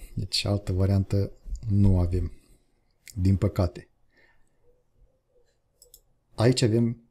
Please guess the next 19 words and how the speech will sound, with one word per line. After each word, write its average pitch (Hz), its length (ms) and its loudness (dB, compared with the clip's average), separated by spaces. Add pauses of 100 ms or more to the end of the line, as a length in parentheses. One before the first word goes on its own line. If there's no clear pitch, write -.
linia 110 360 2
terenului, 87 480 0
da? 98 300 -8 (140)
Asta 127 240 -4
este 110 360 -2
acostamentul. 98 760 -4 (140)
Dacă 110 300 -4
noi 98 300 0 (260)
mergem 98 380 0
în 92 100 0
jos, 143 440 -4 (100)
da, 139 320 -2
avem 127 260 -2
acostament 110 840 -2 (1300)
cu 120 100 -8
o 117 40 0
singură 104 680 0 (460)
lățime, 107 560 0 (200)
da? 113 360 -4